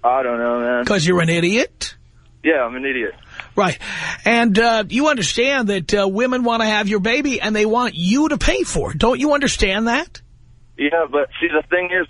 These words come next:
Speaker 1: I'm questioning whether she really
Speaker 2: Not
Speaker 1: is
Speaker 2: the
Speaker 1: pregnant.
Speaker 2: point. We will get to that.
Speaker 1: Okay.
Speaker 2: I don't care if it's her or who it is.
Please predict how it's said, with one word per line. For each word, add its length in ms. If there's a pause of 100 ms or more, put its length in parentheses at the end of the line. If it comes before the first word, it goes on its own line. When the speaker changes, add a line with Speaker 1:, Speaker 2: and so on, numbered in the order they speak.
Speaker 1:
I'm 300
questioning 600
whether 260
she 160
really 280
Speaker 2:
Not 260
Speaker 1:
is 40
Speaker 2:
the 120
Speaker 1:
pregnant. 200
Speaker 2:
point. 460
We 220
will 160
get 260
to 120
that. 440 (340)
Speaker 1:
Okay. 320 (840)
Speaker 2:
I 100
don't 140
care 160
if 120
it's 180
her 360 (360)
or 200
who 200
it 80
is. 540